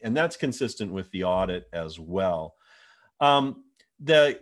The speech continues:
there's a parent asking again, I know Doctor Olashuk, we've st-, already talked about this multiple times, but she's saying the sample taken when she came to school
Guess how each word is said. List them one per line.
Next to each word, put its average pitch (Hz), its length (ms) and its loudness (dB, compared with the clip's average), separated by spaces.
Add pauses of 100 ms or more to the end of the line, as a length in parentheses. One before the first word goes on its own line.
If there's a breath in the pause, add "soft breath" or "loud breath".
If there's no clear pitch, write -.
there's 147 280 2
a 147 60 0
parent 208 400 0
asking 147 340 -4
again, 135 240 -2
I 131 80 2
know 151 180 0
Doctor 143 360 2
Olashuk, 123 360 -2
we've 117 140 -2
st-, 127 260 0
already 127 220 0
talked 120 260 0
about 117 180 0
this 107 200 -6
multiple 110 420 -4
times, 107 420 -2
but 113 200 -6
she's 117 280 -6
saying 135 240 -2
the 117 100 -4
sample 147 440 -2
taken 127 540 -2
when 110 100 0
she 110 180 -8
came 120 300 -4
to 113 80 -6
school 120 640 -2